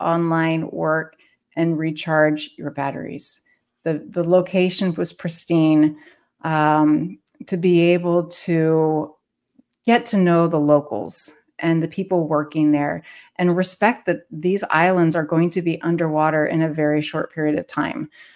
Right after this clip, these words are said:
Uh, to be able to experience that, uh, is, was a gift. And, uh, to be able to do that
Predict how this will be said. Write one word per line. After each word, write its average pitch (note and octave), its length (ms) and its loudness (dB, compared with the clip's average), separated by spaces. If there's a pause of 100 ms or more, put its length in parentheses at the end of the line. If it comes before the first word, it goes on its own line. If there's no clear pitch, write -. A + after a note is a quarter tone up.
(220)
Uh, D#3+ 180 0
to F3 120 -4
be F3 140 6
able G3+ 160 4
to A3 100 2
experience E3+ 880 4
that, D3+ 600 0 (120)
uh, D#3+ 280 -6 (100)
is, E3+ 460 -2 (100)
was F3 320 -2 (100)
a E3+ 100 0
gift. - 600 -2 (640)
And, D#3+ 640 2 (680)
uh, D#3 460 -4 (100)
to G3 100 -2
be F#3 160 6
able F#3+ 160 6
to F#3+ 80 -2
do F3+ 240 4
that E3 340 4